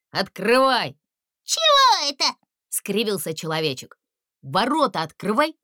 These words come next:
Через ров мы и сами можем, а вот в дверцу твою Гусли не пролезет!" "Сейчас вам ворота!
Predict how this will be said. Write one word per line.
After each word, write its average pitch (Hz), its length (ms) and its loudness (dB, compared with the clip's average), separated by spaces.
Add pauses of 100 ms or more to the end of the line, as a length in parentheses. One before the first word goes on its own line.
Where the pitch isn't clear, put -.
(360)
Через 285 380 4
ров 381 260 2
мы 202 180 0
и - 20 2
сами 220 420 0
можем, 196 360 0
а 254 80 6
вот 285 200 -2
в 147 160 -10
дверцу 208 520 0
твою 165 320 -2
Гусли 180 480 2
не 202 200 -2
пролезет!" 262 840 0 (480)
"Сейчас 539 1080 0
вам 247 240 -2
ворота! 403 760 2